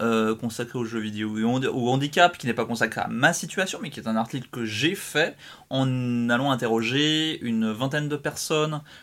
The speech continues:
euh, qui ont bien accepté de témoigner,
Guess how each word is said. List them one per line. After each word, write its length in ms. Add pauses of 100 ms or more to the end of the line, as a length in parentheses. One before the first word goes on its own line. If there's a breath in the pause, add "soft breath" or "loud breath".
(140 loud breath)
euh, 300
qui 80
ont 60
bien 500
accepté 540
de 180
témoigner, 560